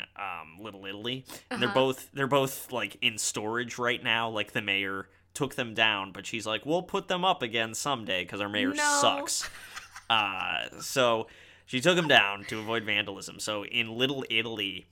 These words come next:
Speaker 1: um, the Italians, who are at it again, uh, <laughs> have, have put up posters of, like, their favorite Italian Americans to celebrate their heritage. And, like,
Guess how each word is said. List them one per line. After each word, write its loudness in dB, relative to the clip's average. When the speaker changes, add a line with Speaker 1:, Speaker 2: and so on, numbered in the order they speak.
Speaker 1:
um, -2
the 0
Italians, 0
who 0
are 4
at 4
it -2
again, 0
uh, 8
<laughs> -2
have, 6
have 0
put 0
up 0
posters -2
of, -8
like, 0
their 0
favorite -4
Italian -2
Americans -4
to -6
celebrate -2
their -6
heritage. -4
And, -6
like, -2